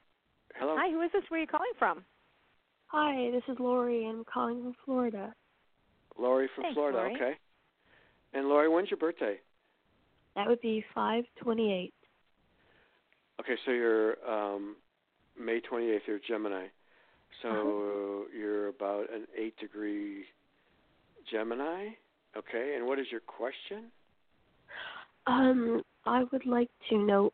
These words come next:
Speaker 3: about, um, basically, we're wanting to sell our house, and this is our second go-around with a new real estate agent, and,
Speaker 1: Okay.
Speaker 3: um,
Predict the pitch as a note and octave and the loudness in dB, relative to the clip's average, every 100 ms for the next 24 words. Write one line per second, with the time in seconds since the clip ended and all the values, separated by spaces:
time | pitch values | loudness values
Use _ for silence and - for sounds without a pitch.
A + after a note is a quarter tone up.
0 | - F#3 F3+ E3+ F3 - - E3 D#3+ E3+ | 0 -2 0 2 0 -4 -6 -4 -4 -6
1 | F#3+ - _ _ _ _ _ _ _ _ | -10 -16 _ _ _ _ _ _ _ _
2 | _ _ _ F#3+ G#3 A3+ - G3+ F#3+ G3 | _ _ _ 4 4 2 2 4 4 2
3 | - _ _ _ - G3 A3 G3+ F#3+ F#3 | -4 _ _ _ -10 0 2 2 -2 -2
4 | F#3 _ _ - G#3 G#3+ G#3+ G3+ G3+ - | -6 _ _ -4 4 6 6 2 -2 -2
5 | F#3+ F#3 F3+ F#3+ G3+ G3+ - G#3 - G3+ | 0 0 0 0 0 0 -4 -4 -4 -2
6 | G3 G3 - G#3 G3+ - G3 F#3+ F#3 F#3 | -2 -2 -4 -6 -8 -4 0 2 0 -2
7 | F3+ F#3+ F#3+ F#3 F#3 - - F#3 F#3 F#3 | -2 -4 -6 -6 -8 -8 -6 -2 0 -2
8 | - - _ _ _ _ G#3+ G#3+ A3+ A3 | -6 -18 _ _ _ _ 2 6 6 4
9 | A3 G#3+ G#3 - G#3 G#3 G3+ G#3 G#3+ A#3 | 2 0 -4 -6 -4 -2 0 0 2 2
10 | C4 - - _ _ _ _ _ - F3 | 0 -6 -20 _ _ _ _ _ -10 -6
11 | E3+ F3 A#2 - - F#3+ | -4 0 0 0 -4 -8